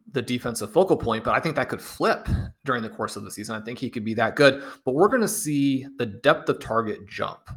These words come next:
with him. We're going to see the potential for big plays. The, the upside is just so tantalizing when you think about those two guys together. They've both been very positive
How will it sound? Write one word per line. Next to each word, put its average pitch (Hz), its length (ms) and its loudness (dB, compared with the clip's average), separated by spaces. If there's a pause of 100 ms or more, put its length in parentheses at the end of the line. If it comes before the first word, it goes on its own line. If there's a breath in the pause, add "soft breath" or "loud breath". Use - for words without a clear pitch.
(300)
with 107 160 -6
him. 107 380 -6 (420 loud breath)
We're 127 120 0
going 127 160 0
to 117 80 -2
see - 180 0
the 165 140 2
potential 135 440 -2
for 104 260 -4 (100)
big 143 240 0
plays. 120 800 -2 (1800)
The, 151 140 -4
the 147 220 -8
upside 113 680 2 (320)
is 135 180 0
just - 480 -4
so 135 320 2
tantalizing 107 1120 -2 (180)
when 123 140 -6
you 113 100 -4
think 135 240 -4
about 113 380 2
those 120 160 2
two 120 160 -6
guys 107 240 2
together. 123 240 0
They've 113 200 -2
both 143 240 2
been 117 440 0
very 120 420 0
positive 113 760 0